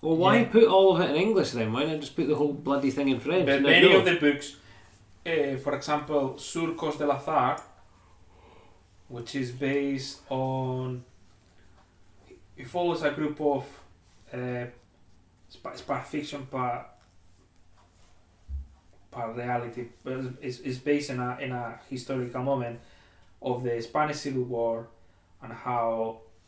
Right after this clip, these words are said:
Speaker 2: these soldiers from the republican side <coughs> escape from Spain, end up in North Africa. They join the Foreign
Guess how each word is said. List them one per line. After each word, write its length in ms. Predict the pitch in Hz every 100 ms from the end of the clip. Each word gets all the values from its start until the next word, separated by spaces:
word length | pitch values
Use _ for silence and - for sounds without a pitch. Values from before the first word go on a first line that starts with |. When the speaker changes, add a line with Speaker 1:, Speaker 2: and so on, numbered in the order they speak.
| - - - 127
Speaker 2:
these 220 | 135 127
soldiers 640 | 147 135 127 131 123 123
from 200 | - 123 120
the 80 |
republican 800 | 113 117 143 139 131 127 123 120
side 460 | - - 113 107 123 - -
<coughs> 240 | - -
escape 640 | - - - 156 135 135 127
from 200 | 135 131
Spain, 500 | - 120 117 120 120
end 180 | 143 143
up 100 | 135
in 100 | 131
North 240 | 127 120 127
Africa. 400 | 123 123 123 117
They 100 | 120
join 340 | 117 151 151 147
the 80 | 143
Foreign 760 | - 151 143 139 139 131